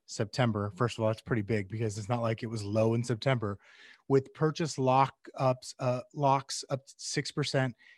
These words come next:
and refinances locks, refinance locks up th-, another three percent. Now, I know my friend Todd,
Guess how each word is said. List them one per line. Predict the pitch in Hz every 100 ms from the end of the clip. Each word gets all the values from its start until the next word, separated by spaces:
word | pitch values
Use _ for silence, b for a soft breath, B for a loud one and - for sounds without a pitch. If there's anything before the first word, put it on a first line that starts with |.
| _
and | 127 120
refinances | 147 160 143 135 127 123 117
locks, | 117 117 117 - - _ -
refinance | 151 196 165 143 139 127
locks | 120 117 - -
up | 127 - _ _ _
th-, | 135
another | 131 123 127
three | - 131
percent. | 123 113 113 - B B B -
Now, | 143 -
I |
know | 143 156
my | 165 170
friend | - 160
Todd, | - - 151